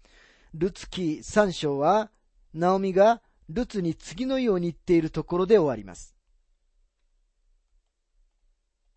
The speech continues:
「あの方は今日、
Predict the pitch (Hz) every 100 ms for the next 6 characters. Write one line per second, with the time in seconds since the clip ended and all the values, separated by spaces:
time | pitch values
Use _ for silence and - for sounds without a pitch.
0 | _ _ _ _ _ _ _ _ _ _
1 | _ _ 175 185 180 175 160 160 160 -
2 | 202 131 95